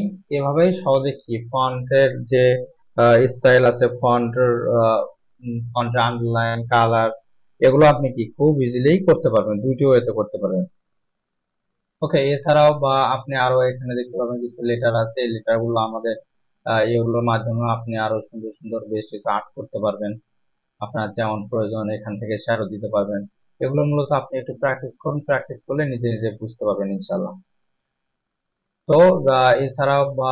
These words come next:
আমাদের এই এখানে কিছু শর্টকাট হচ্ছে কন্ট্রোল প্লাস যদি আপনি বি দেন, দেখেন আমি এটাকে সিলেক্ট করলাম, সিলেক্ট করে কন্ট্রোল বি দিলাম। কন্ট্রোল বি দিলে এটা কি হয়ে গেছে, বোল্ড হয়ে যাবে।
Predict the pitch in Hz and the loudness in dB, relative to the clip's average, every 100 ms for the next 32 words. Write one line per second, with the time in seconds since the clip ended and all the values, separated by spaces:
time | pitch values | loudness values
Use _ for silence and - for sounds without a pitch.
0 | 131 123 127 123 127 127 123 - 120 127 | 0 0 0 0 0 0 -4 -12 -14 -6
1 | 123 123 120 - 120 - 123 - 123 123 | -4 -4 -6 -10 -12 -2 -2 -2 -4 -4
2 | - 123 - 117 120 120 127 123 117 - | -6 -2 0 0 -2 -6 -2 -2 -2 -6
3 | 117 113 117 113 104 110 180 - _ _ | -6 -6 -6 -6 -4 -4 -6 -12 _ _
4 | _ 120 123 127 123 113 117 120 117 120 | _ -4 -2 -2 -4 -4 -4 -6 -6 -6
5 | 120 123 123 123 120 120 120 120 120 120 | -6 -8 -8 -6 -6 -4 -2 -2 -2 -4
6 | 117 120 151 185 _ _ _ - 117 120 | -2 -4 -4 -8 _ _ _ -6 -2 0
7 | 113 120 180 185 127 120 120 123 120 123 | 0 -2 -4 -4 -4 -2 -4 -2 -2 0
8 | 127 127 120 131 127 127 127 127 156 190 | 0 -2 -8 -2 0 2 0 -2 -4 -4
9 | _ _ _ - 117 123 151 180 - _ | _ _ _ -4 2 4 4 0 -12 _
10 | - 131 113 92 | 0 2 4 2